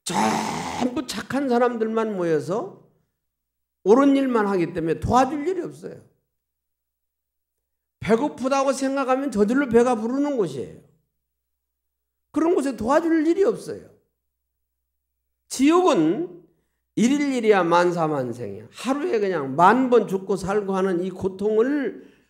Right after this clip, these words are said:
가지고 있기 때문에 남을 도와줄 여력이 없습니다. 자기도 지금 죽고 사느라고 바쁜데. 이 인간 사바세계야만이 여기서 복을 짓고 남을 도와줄 수도 있고 성불할 수도 있는 거예요.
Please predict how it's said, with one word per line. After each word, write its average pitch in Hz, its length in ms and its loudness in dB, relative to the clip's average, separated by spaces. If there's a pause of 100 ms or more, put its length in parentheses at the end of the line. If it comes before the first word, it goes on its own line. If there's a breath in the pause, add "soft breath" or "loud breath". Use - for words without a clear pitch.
(280 loud breath)
가지고 147 380 -6
있기 131 260 -8
때문에 117 360 -4
남을 214 380 0
도와줄 240 640 0
여력이 285 320 6
없습니다. 196 600 -6
자기도 254 480 0
지금 226 480 -2 (200 loud breath)
죽고 180 240 -4
사느라고 170 440 0
바쁜데. 120 800 -8 (1400)
이 262 640 -4
인간 262 520 0
사바세계야만이 262 1700 2 (240)
여기서 131 440 0
복을 139 340 4
짓고 165 880 -4
남을 120 340 -4
도와줄 113 380 -2
수도 95 340 -12
있고 185 800 -4
성불할 262 420 -10
수도 185 260 -14
있는 147 260 -14
거예요. - 160 -20